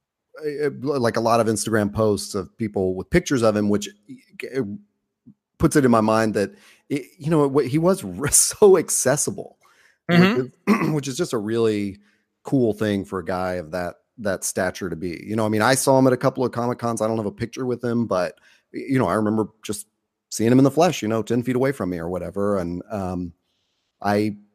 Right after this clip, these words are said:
Speaker 1: you know, what can you say about the guy? Uh,
Speaker 2: The energy and the stamina, just, I, I don't know where the hell, how the hell he pulled that off.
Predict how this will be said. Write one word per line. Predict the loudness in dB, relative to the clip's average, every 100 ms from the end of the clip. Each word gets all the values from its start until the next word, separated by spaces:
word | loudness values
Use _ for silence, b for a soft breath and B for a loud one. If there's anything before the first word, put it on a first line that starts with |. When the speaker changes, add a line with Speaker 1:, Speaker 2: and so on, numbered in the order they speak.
| _ _ _ _ _ _ -8
Speaker 1:
you | -4
know, | -2
what | -2 -4
can | -6
you |
say | -2
about | -2 -4
the | -4
guy? | -4 -4 -8 -10
Uh, | -6 -6 -6 -10 _ _ _ _ _ _ _
Speaker 2:
The | -6 2
energy | 4 6 4 4
and | 2
the |
stamina, | 0 2 2 2 -2 -4
just, | -8 -10 -10
I, | -10 0
I | 2
don't | 2
know | 0
where | 0 -2
the | -2
hell, | 2 2 2
how | 2 4
the | 4
hell | 2
he | 2
pulled | -2 -4 -4
that | -4 -4
off. | -6 -6 -10